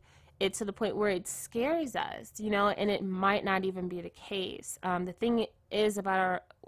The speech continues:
the magical thing about our minds is that it can create, you know, things in our head, you know, it, and it's, it can seem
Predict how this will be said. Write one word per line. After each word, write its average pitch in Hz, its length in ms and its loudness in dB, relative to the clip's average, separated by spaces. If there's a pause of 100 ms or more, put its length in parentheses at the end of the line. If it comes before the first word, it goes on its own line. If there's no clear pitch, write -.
(160)
the 202 160 0
magical 226 500 6
thing 196 220 2
about 180 180 4
our 175 220 2
minds 180 320 0
is 170 80 -10
that 175 400 0
it 180 200 -4
can 185 320 -2
create, 196 540 -2 (720)
you 208 80 2
know, 185 380 2 (140)
things 185 680 -2 (300)
in 196 120 -2
our 175 240 2
head, 180 640 2 (380)
you 196 140 -2
know, 170 360 2
it, - 160 -6 (180)
and 170 520 -2 (360)
it's, - 400 -2 (140)
it 180 100 -6
can 190 140 0
seem 185 320 -2